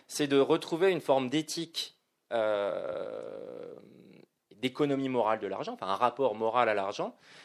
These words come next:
qui à cette époque-là repose davantage sur le prêt que sur le don. Parce que le don, il est entaché, euh,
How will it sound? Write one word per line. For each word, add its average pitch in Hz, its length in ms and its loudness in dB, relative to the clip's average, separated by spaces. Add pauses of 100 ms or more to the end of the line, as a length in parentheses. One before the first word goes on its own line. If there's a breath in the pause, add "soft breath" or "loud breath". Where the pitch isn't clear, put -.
(120)
qui 120 100 -6
à - 20 0
cette 127 120 -6
époque-là 156 360 4
repose 147 420 2
davantage 160 540 4
sur 117 220 -6
le 110 100 -2
prêt 180 320 -8
que 151 100 -6
sur 139 220 -6
le 120 120 -4
don. 101 120 -18 (120)
Parce - 180 -8
que 175 80 2
le 147 160 6
don, 147 240 2 (480)
il 113 100 -4
est 120 60 6
entaché, 127 600 2
euh, 95 300 0